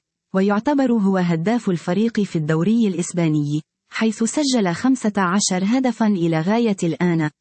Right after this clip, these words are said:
وهو صاحب المرتبة السادسة ضمن هداف الدوري الإسباني.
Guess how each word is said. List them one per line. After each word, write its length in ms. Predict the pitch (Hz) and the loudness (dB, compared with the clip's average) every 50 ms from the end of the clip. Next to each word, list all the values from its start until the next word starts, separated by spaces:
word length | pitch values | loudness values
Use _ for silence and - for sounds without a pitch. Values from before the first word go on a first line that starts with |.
| _ _ _ _ - | _ _ _ _ -2
وهو 280 | 185 185 190 190 190 | 0 2 2 2 0
صاحب 460 | 185 - 262 277 277 - - 208 175 | 0 0 -2 -2 0 0 0 0 0
المرتبة 520 | 180 175 165 165 160 - - 226 220 202 180 - | 2 2 2 0 0 -2 -2 0 0 0 0 -2
السادسة 640 | 175 156 - - 175 170 160 175 202 - - 214 202 - 220 214 | -4 -6 -4 -4 -2 -2 0 -2 -2 -2 -2 -4 -2 0 -2 0
ضمن 240 | 185 208 208 202 185 | 2 2 2 2 2
هداف 520 | 165 156 156 151 143 151 190 226 220 - | 2 0 0 0 0 0 -2 -2 0 -2
الدوري 540 | 196 165 147 165 165 165 175 208 220 226 214 | -4 -2 0 0 0 2 2 2 2 2 2
الإسباني. 760 | 202 175 175 - - - 208 196 185 170 165 151 139 139 143 | 0 0 -4 -6 -2 -2 0 0 2 2 0 0 0 -2 -4